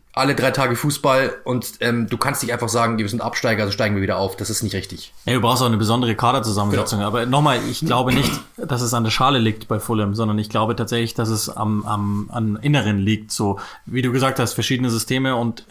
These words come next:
Speaker 2: nie ist es passiert, dass das Beste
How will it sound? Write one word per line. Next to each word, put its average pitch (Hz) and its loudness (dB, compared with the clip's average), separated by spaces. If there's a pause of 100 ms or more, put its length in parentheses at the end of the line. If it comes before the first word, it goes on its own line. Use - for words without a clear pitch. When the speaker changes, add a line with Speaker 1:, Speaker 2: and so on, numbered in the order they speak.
(460)
Speaker 2:
nie 139 4
ist 127 0
es 131 -2
passiert, 131 0
dass 117 -2
das - -4
Beste 151 0